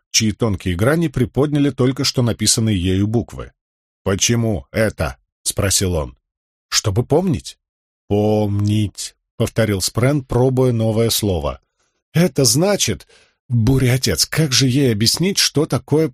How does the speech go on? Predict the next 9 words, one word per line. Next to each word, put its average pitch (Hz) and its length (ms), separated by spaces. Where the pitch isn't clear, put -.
память?" 82 480
"Это 117 300
значит 151 640
осознавать, 127 800
что - 560
ты 180 200
делал 147 400
в - 120
прошлом, 101 600